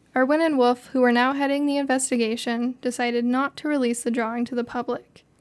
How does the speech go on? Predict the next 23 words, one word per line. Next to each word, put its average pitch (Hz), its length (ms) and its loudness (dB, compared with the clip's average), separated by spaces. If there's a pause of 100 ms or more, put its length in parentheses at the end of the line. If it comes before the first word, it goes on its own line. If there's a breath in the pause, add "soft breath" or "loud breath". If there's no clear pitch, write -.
(220)
Because 269 300 2
releasing 302 440 2
composites 247 560 0
generally 285 480 2
leads 233 320 -2
to 240 160 -4
excessive 262 420 -6
amounts 247 380 0
of 240 80 -2
reports 240 400 -2
from 240 240 -4
anyone 294 340 0
and 262 120 2
everyone 226 400 0
that 233 140 -4
knows 233 260 -2
somebody 277 440 -2
that 254 140 -2
might 247 400 0
look 240 180 0
like 226 200 -4
the 233 80 -6
drawing, 240 500 -6